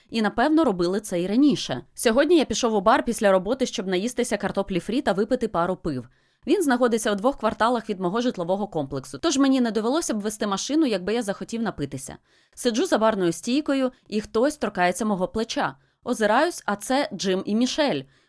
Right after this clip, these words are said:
Мені знадобився момент, щоб упізнати їх. Я запитав, що вони тут роблять.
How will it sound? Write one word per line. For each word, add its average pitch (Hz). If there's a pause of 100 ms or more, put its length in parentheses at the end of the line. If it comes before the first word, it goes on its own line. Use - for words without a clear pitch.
Мені 233
знадобився 247
момент, 220
щоб -
упізнати 220
їх. 147 (240)
Я 240
запитав, 254
що -
вони 208
тут 285
роблять. 196